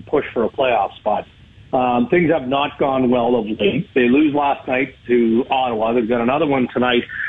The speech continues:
against the Ottawa Senators. And if you don't have the appetite to re-sign Bertuzzi, whatever that number looks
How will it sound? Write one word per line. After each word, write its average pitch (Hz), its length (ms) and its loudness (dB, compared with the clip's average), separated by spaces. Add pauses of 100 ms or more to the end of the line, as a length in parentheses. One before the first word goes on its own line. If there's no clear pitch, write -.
(120)
against 139 360 2
the 151 80 2
Ottawa 117 460 0
Senators. 120 460 0 (440)
And 151 460 2 (240)
if 156 100 2
you 151 100 4
don't 240 140 0
have 196 120 0
the 165 100 2
appetite 143 640 -2
to 127 80 -8
re-sign 131 680 -2
Bertuzzi, 123 540 2
whatever 139 360 0
that 131 160 2
number 123 280 0
looks 123 300 -2